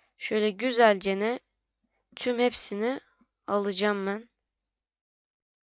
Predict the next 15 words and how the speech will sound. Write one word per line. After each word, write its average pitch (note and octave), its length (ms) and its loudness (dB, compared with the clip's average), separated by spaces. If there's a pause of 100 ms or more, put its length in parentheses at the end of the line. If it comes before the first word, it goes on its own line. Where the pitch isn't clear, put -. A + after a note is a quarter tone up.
(580)
Evet, - 640 4
bayağı B3+ 540 12
bağladık G3 520 8
şu - 200 -2
anda F3 340 -4
bence. F3 480 -4 (480)
Bayağı G#3+ 480 12
iyi G3+ 160 2
oldu. F3+ 460 0 (760)
Şu - 140 -2
şekilde A3 460 2
taleplerimi G#3 760 -2 (220)
gönderiyorum F#3 880 -2 (220)
ve F#3 260 -2 (340)
alıyorum. F#3 520 -4